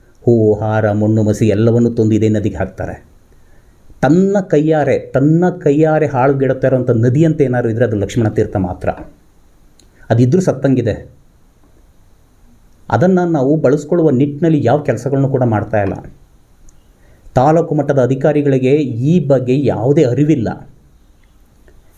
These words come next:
ಕೇಳಿದ್ರೆ ಸಬೂಬ್ಗಳು ಕೊಡ್ತಾರೆ, "ನಾವು ಅದು ಮಾಡ್ತಾ ಇದೀವಿ, ಇದು ಮಾಡ್ತಾ ಇದೀವಿ" ಅಂತ ಏನೂ ಮಾಡ್ತಾ ಇಲ್ಲ.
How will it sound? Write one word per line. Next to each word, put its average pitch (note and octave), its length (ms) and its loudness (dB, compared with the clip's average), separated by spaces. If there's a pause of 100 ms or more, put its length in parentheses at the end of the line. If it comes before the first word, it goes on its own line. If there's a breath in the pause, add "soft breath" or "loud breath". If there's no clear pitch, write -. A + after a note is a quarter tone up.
ಕೇಳಿದ್ರೆ G#3+ 380 2
ಸಬೂಬ್ಗಳು F3 440 0
ಕೊಡ್ತಾರೆ, C#3+ 360 0
"ನಾವು B2+ 180 0
ಅದು C3+ 140 0
ಮಾಡ್ತಾ C#3+ 280 0
ಇದೀವಿ, C#3 240 0
ಇದು C3 120 0
ಮಾಡ್ತಾ C#3 300 2
ಇದೀವಿ" B2 140 0
ಅಂತ B2 140 0
ಏನೂ C#3 280 4
ಮಾಡ್ತಾ C#3+ 320 -2
ಇಲ್ಲ. E2 300 -8